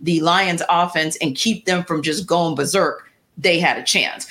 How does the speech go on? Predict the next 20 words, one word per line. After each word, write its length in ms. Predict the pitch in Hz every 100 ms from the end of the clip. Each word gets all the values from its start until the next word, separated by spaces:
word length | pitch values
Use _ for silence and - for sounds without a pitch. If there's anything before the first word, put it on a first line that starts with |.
| -
So, 120 | 170 190
yeah, 300 | 185 262 175
it 80 | 214
is 180 | 285
disappointing 560 | 185 175 165 175 160 151
that 140 | 151 -
the 60 |
defense 460 | 147 170 175 165 165
did 320 | 165 175 185
their 240 | - 156
jobs 360 | 156 156 175 165
in 100 | 160
holding 480 | - 160 185 185 170
them 240 | 156 151 147
to 320 | 165 151 -
essentially 420 | 165 220 180 175
under 180 | 175 170
three 200 | - 165
touchdowns, 680 | - 180 180 143 139 135 135
three, 360 | 190 190 170